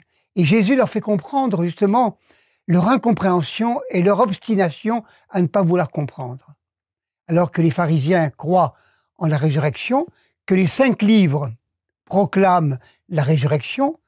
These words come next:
la Torah, eh bien les Sadducéens disent non,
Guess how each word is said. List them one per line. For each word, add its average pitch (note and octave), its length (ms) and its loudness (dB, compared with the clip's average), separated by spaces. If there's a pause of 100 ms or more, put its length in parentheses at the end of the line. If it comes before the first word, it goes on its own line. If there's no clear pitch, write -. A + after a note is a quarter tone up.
(120)
la C#3+ 140 -6
Torah, D#3+ 460 -2 (800)
eh F3+ 60 -2
bien D#3 160 2
les F3 100 4
Sadducéens F3+ 640 0 (200)
disent D3+ 300 0
non, D3+ 340 -4